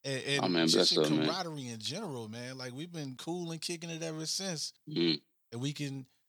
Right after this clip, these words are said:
Speaker 1: hop on to what you got going now. What's next?
Speaker 2: All right, so, I mean, now I'm working on a beat tape, beat tape, just instrumentals, and, um, I'm, I'm doing my best to let it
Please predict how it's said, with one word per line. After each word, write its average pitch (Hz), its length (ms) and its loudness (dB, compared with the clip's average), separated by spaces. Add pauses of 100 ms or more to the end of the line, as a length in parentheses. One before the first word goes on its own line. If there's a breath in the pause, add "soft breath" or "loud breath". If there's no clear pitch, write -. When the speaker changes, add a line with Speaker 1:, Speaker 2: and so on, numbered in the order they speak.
(160)
Speaker 1:
hop 143 260 -2
on 165 260 -2
to 180 380 0 (360)
what 147 180 0
you 185 80 0
got 175 240 4
going 185 360 2
now. 214 520 0 (240)
What's 165 260 2
next? 170 880 -2
Speaker 2:
All 185 100 6
right, 131 220 6
so, 135 380 10
I 120 40 10
mean, 120 360 10
now 135 340 8
I'm 117 200 8
working 113 560 2
on 92 640 6 (180)
a 92 100 4
beat 110 200 8
tape, - 240 2 (680)
beat 101 180 4
tape, 95 220 2
just 92 180 -6
instrumentals, 92 800 0 (200)
and, 82 300 6
um, 78 400 0 (760 loud breath)
I'm, 101 360 10
I'm 101 160 8
doing 127 500 6
my 110 160 6
best 101 500 4
to 107 60 -4
let 87 180 2
it - 60 -12